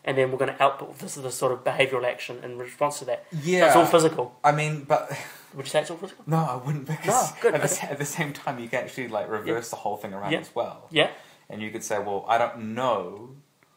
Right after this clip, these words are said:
Speaker 1: Yeah.
Speaker 2: what it is that's going on, except my understanding of
Speaker 1: Yeah.
Speaker 2: what it might mean
Speaker 1: Yeah.
Speaker 2: to move through, say, a red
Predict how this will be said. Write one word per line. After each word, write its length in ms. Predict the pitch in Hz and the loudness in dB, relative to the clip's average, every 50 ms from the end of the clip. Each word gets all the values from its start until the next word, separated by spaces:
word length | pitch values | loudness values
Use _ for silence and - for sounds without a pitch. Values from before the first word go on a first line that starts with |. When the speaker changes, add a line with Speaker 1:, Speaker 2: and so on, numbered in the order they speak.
| - _ _ _ - | -20 _ _ _ -18
Speaker 1:
Yeah. 160 | 151 135 123 113 | -10 -6 -2 2
Speaker 2:
what 160 | 120 120 117 | 2 4 4
it 140 | 113 110 113 | 4 0 0
is 340 | 110 110 107 104 - - | -2 -2 -6 -8 -10 -8
that's 180 | - 107 - - | -10 -10 -10 -12
going 340 | - - 110 101 95 95 98 | -4 -2 0 0 0 0 0
on, 340 | 104 107 101 95 90 90 90 | 0 2 2 2 0 -4 -6
except 480 | 87 - - - - - - - - - - | -12 -14 -14 -14 -14 -14 -14 -18 -20 -20 -18
my 460 | 113 110 107 110 110 113 113 110 110 | -12 -4 0 2 4 4 4 4 2
understanding 1000 | 110 107 101 92 - - - - - 110 113 113 113 110 104 95 90 90 90 90 - - - | 0 -2 -6 -6 -8 -10 -10 -6 -6 -4 -4 -4 -8 -6 -6 -6 -6 -6 -10 -14 -14 -8 -4
of 160 | 98 95 156 | -4 -2 -2
Speaker 1:
Yeah. 80 | 151 - | -2 -2
Speaker 2:
what 180 | 101 107 101 | 0 -2 -2
it 140 | 92 - 110 | -2 -4 -6
might 280 | 101 101 101 98 - 107 | -4 -4 -4 -4 -6 -10
mean 360 | 107 104 104 101 98 95 95 | -10 -10 -10 -8 -8 -8 -8
Speaker 1:
Yeah. 60 | 107 - | -8 -8
Speaker 2:
to 100 | - 110 | -8 -10
move 300 | 107 107 104 104 98 98 | -10 -8 -8 -10 -10 -12
through, 300 | - - 101 95 95 92 | -14 -10 -8 -8 -8 -8
say, 240 | - - 104 90 90 | -6 -6 -6 -6 -6
a 40 | |
red 380 | 87 90 104 107 101 95 87 | -8 -8 -6 -6 -6 -6 -8